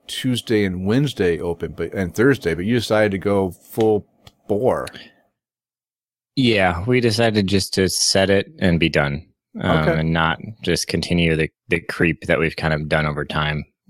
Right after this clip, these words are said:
Speaker 2: Um, we're still not, like, officially grand open. You know, we're still waiting for beer off the big system because once we announce grand opening, we don't wanna run out of beer again.
Speaker 1: <laughs>
Speaker 2: So,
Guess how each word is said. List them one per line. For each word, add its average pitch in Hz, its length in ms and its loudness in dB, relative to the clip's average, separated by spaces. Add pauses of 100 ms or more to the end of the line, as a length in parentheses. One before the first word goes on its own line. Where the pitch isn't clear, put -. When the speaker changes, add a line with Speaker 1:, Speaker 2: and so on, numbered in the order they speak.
(180)
Speaker 2:
Um, 73 600 0 (440)
we're 104 100 2
still 123 240 0
not, 117 260 0 (460)
like, 73 280 -4 (260)
officially 82 560 -2
grand 80 340 -2
open. 82 540 -2 (460)
You 85 100 -4
know, 73 180 -4
we're 76 300 -4
still - 220 0
waiting 82 260 2
for 80 120 -6
beer 82 240 2
off 80 120 0
the 80 60 -12
big 82 160 0
system 82 420 0
because 78 360 -4
once 80 240 -2
we 80 100 -2
announce 82 460 2
grand 90 340 0
opening, 101 420 2 (580)
we 92 80 2
don't 85 140 0
wanna 78 220 0
run 76 180 0
out 73 60 -2
of 71 60 -6
beer 71 180 -6
again. 143 340 -8
Speaker 1:
<laughs> 139 400 -2
Speaker 2:
So, - 220 0